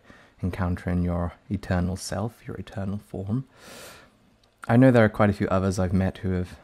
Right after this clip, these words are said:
had the same experience, the same sensations, and to people with no experience with psychedelics, it's easy to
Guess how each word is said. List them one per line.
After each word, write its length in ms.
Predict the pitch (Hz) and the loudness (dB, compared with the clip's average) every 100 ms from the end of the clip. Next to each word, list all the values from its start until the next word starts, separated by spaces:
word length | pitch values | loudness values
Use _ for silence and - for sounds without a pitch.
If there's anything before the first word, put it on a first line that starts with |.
| _ _ _ | _ _ _
had 180 | - 98 | -4 -4
the 60 | 95 | -4
same 240 | - 92 | -2 -2
experience, 680 | 85 - 107 107 87 87 - | -2 -4 0 2 2 -2 -8
the 100 | - | -12
same 360 | - 95 90 | -4 -2 0
sensations, 920 | 85 95 87 98 101 - 90 85 90 - - - _ _ _ - | -2 -6 -6 -4 -4 -2 -4 -4 -8 -16 -20 -20 _ _ _ -10
and 220 | 104 92 90 | -2 -2 -2
to 100 | 98 | -2
people 280 | 117 101 | 0 0
with 120 | 92 90 | 0 0
no 160 | 90 | 0
experience 520 | 85 - - 98 95 - | -2 -6 -2 0 0 -4
with 100 | - | -8
psychedelics, 680 | 98 92 90 90 92 - | -6 -6 -4 -4 -4 -8
it's 160 | - - | -14 -6
easy 300 | 98 92 95 | -6 -4 -6
to 260 | - 98 | -6 -6